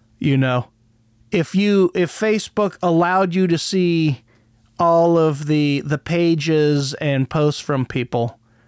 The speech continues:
that you wanted to see, that it would be just too much,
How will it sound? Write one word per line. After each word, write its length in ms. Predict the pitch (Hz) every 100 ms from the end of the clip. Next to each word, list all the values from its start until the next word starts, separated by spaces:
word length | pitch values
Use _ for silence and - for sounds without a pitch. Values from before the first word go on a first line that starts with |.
| _
that 180 | 160 151
you 140 | 160
wanted 380 | 151 185 214 185
to 80 | 156
see, 420 | - 160 139 127 - - - -
that 220 | 175 170
it 120 | 190
would 160 | 180 160
be 160 | 170
just 320 | 156 170 156 -
too 160 | 151
much, 440 | 143 139 - -